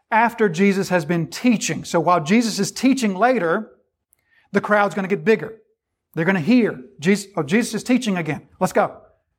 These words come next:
And, and their friends are gonna hear, they're gonna pass word, and the crowd's gonna grow while Jesus is teaching. So there's not ten thousand people walking along the shoreline. There's, there's a lot of people, there's a crowd, and they're following him, and they got there ahead of him, which says something about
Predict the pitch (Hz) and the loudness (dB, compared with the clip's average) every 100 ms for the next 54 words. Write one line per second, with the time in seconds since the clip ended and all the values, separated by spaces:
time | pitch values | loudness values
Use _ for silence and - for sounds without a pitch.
0 | - 170 165 185 180 160 208 208 196 208 | -4 -2 0 0 0 0 2 2 2 0
1 | 175 202 185 156 - 196 - 190 196 196 | 0 0 0 -2 0 -2 0 2 2 2
2 | 160 - 196 175 180 160 131 175 285 240 | -2 0 0 0 -4 -6 -6 -2 2 2
3 | 175 220 - - - 196 214 175 208 170 | 2 0 -4 -12 0 2 2 0 -4 -4
4 | 208 - 285 - 160 196 214 262 220 - | -8 0 0 0 -4 -2 2 2 2 -2
5 | - _ _ _ - 240 214 214 202 196 | -20 _ _ _ -2 0 2 4 4 2
6 | 175 - 214 196 165 156 185 185 180 170 | -2 0 0 2 0 2 0 0 -4 0
7 | 165 156 143 - 285 208 139 135 240 214 | 0 -2 -6 -2 0 0 -4 -2 -2 -2
8 | 185 185 175 247 262 156 185 185 180 - | -2 0 2 2 0 -6 -4 -4 -6 -2
9 | 240 190 160 117 - _ - 170 180 175 | 0 2 2 0 -8 _ -6 -2 0 -2
10 | - 254 277 277 269 170 151 165 208 - | 0 4 4 4 2 0 -2 -2 -4 -8
11 | _ _ _ - 185 190 196 165 240 254 | _ _ _ -6 0 2 2 4 2 2
12 | 214 208 208 185 196 240 233 214 185 190 | 0 2 2 0 0 0 2 0 0 -4
13 | - 262 285 - 220 202 202 214 233 160 | -4 -2 -2 0 0 0 -2 -2 -2 0
14 | 160 170 170 | 2 2 0